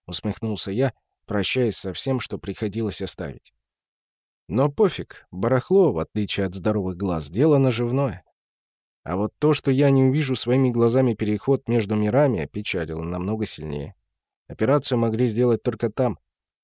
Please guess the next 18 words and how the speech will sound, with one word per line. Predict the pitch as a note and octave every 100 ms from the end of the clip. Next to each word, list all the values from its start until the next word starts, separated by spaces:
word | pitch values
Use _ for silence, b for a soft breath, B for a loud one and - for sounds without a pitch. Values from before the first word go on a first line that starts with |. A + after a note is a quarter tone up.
| -
По |
какой | F2+ - C3 B2
конкретно | A#2+ G#2 A2 A2+ A2+
причине, | G2+ G2 - C3+ A#2+ G#2
я | G#2
до | G2+
конца | G2+ F#2+ A2
не | G#2+
понял. | G2+ G#2 C#2+ C2+ _ _ _ _ -
То | D#3+
ли | C#3+
донорские | G2 C3 A#2 G2 - G2+
геномы | E2+ G2+ C3 D3+ C3+
не | C3
работали | B2 A#2+ B2 B2 A#2
в |
нашем | A2+ A2+ - G#2+
мире, | G#2 G2